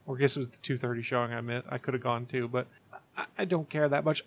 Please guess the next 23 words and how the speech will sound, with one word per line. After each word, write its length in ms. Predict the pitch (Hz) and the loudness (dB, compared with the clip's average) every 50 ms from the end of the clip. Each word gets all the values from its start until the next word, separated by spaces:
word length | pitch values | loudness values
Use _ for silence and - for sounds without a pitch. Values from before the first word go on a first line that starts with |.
| _ - | _ 0
That 260 | - 208 220 247 254 | 6 8 8 8 8
being 280 | 214 233 220 202 180 160 | 8 8 8 8 8 8
said, 320 | - - 190 190 165 - | 8 10 12 12 12 12
I 140 | 131 135 143 | 10 10 8
am 140 | 147 151 147 | 8 6 8
going 180 | 143 160 151 143 | 8 8 8 10
to 60 | 139 | 10
go 120 | 139 135 | 8 8
see 180 | 123 - - 131 | 8 6 4 0
Sonic 340 | 117 - 131 127 123 120 - | 2 4 4 4 2 2 -2
the 60 | 123 | 0
Hedgehog. 440 | 127 120 120 120 131 120 120 120 117 | 0 0 0 2 4 4 4 6 6
I've 140 | 120 120 | 4 4
mentioned 340 | 123 135 135 120 - - 127 | 4 2 2 2 2 2 2
on 100 | 120 113 | 2 0
this 120 | 113 110 - | 0 -2 -2
show 240 | - - 135 127 | 2 4 4 4
before 300 | 117 117 - - 135 127 120 | 4 2 0 2 4 4 4
because 280 | - 127 - 131 123 | 4 2 4 4 6
they 160 | 127 151 156 156 | 10 10 10 10
should 240 | - - 175 147 | 10 6 4 6
be 160 | 143 175 180 190 | 8 8 10 10
rewarded 840 | 190 208 220 214 214 254 277 277 277 262 190 160 151 143 139 135 | 10 10 8 8 10 12 12 12 12 12 12 12 12 10 8 4